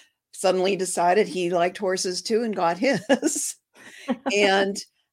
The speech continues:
Speaker 1: I was doing some freelance writing at the time, and I knew about our local, uh, sheriff's posse, uh, and my husband, ex-husband now, but my husband at the time had gone to,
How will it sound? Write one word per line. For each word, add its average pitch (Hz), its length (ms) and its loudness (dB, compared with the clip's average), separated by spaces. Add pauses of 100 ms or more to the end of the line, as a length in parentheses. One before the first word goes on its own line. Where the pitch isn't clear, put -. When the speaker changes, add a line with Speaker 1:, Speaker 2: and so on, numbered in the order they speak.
Speaker 1:
I 220 220 4
was 240 240 0
doing 196 300 2
some 185 220 -4
freelance 175 760 0
writing 165 520 0
at 147 220 -2
the 165 80 -6
time, 165 600 -2 (160)
and 160 640 0
I 165 100 0
knew 160 240 2
about 156 460 0
our 156 240 -2
local, 160 640 -2 (540)
uh, 151 280 -4 (220)
sheriff's 170 580 0 (440)
posse, 175 640 -2 (760)
uh, 147 320 0
and 156 540 0
my 151 180 -2
husband, 160 680 0 (540)
ex-husband 147 540 0
now, 139 180 0
but - 160 -8
my 139 80 0
husband 151 360 0
at 143 140 0
the 151 80 -4
time 156 380 -2 (240)
had 160 140 -2
gone 151 220 2
to, 156 300 -4